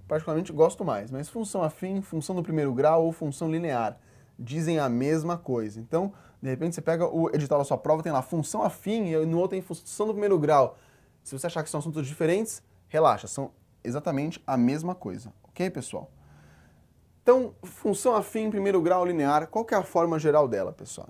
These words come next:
Então, a partir de agora, é importante salientar isso. A gente vai estu-, estudar funções que vão ter um determinado formato. Então, função afim, depois a gente vai ver função do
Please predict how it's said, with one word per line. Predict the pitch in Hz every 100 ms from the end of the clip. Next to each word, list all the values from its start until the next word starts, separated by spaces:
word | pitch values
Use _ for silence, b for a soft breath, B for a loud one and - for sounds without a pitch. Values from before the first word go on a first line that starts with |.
| 123
Então, | 175 190 - -
a |
partir | 147 156 220
de | 202
agora, | 131 156 151 117
é | 131
importante | 135 131 165 -
salientar | 156 151 135 135
isso. | 95 -
A |
gente | 117 156 147
vai | 175
estu-, | 214 - - 302
estudar | 156 151 - 123 104
funções | - 151 123 - 151 113 - - b b b b
que |
vão | 151 170
ter | 180
um |
determinado | 170 165 175 180
formato. | - 190 139 95 - - _ _ b b b
Então, | - 226
função | 170 - 143
afim, | 113 - 151
depois | 139 147
a | 151
gente |
vai | 151
ver | 139
função | 139 123 143
do | 135 127